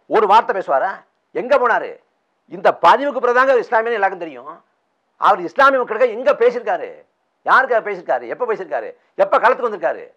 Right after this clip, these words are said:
உனக்கு தனிப்பட்ட ஒரு ரீதியில வன்மம் இருக்கு, கால் புடைச்சிருக்குன்னா அதை காட்டுறதுக்கு இந்த மதத்தை நீ கேடயமா பயன்படுத்துற. இந்த இஸ்லாமிய மக்களுக்கு சிக்கலே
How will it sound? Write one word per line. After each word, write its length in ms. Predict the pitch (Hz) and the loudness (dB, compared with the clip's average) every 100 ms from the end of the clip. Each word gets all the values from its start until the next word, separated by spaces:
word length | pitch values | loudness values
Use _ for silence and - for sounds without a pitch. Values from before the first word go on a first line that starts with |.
| _ _ _ _ _ _ | _ _ _ _ _ _
உனக்கு 440 | - 117 220 247 202 | -6 2 4 4 4
தனிப்பட்ட 460 | 175 240 196 254 254 | 2 0 0 0 0
ஒரு 80 | |
ரீதியில 180 | 214 208 185 | 0 -2 -2
வன்மம் 180 | 220 | -4
இருக்கு, 300 | 208 156 156 | -6 -8 -10
கால் 240 | - 175 233 | 0 2 2
புடைச்சிருக்குன்னா 480 | 196 185 156 117 117 139 - _ | -2 -4 -10 -8 -8 -8 -18 _
அதை 280 | - 170 180 - | 2 4 2 2
காட்டுறதுக்கு 600 | 170 240 294 294 254 220 | 4 6 4 2 -2 -4
இந்த 160 | 247 | -10
மதத்தை 360 | 156 170 233 233 | -4 -2 -2 -6
நீ 60 | - | -2
கேடயமா 300 | 208 220 202 | 2 2 0
பயன்படுத்துற. 380 | 156 131 - - _ _ _ - | -4 -8 -12 -18 _ _ _ -10
இந்த 180 | 180 | -4
இஸ்லாமிய 340 | 180 - 277 262 | -4 2 2 4
மக்களுக்கு 280 | 247 240 - | 0 -2 -2
சிக்கலே 240 | 262 | 2